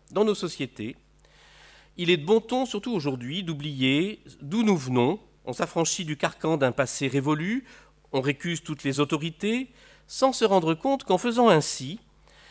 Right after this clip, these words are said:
eh bien, notre société s'abandonne à d'autres déterminismes et aux idées les plus régressives qui soient parfois. Et je me dis que cette analyse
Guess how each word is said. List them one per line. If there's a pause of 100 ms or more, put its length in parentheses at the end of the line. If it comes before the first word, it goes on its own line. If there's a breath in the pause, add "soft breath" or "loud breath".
(120)
eh
bien,
notre
société
s'abandonne
à
d'autres
déterminismes (920 soft breath)
et
aux
idées
les
plus
régressives
qui
soient
parfois. (580)
Et
je
me
dis
que
cette
analyse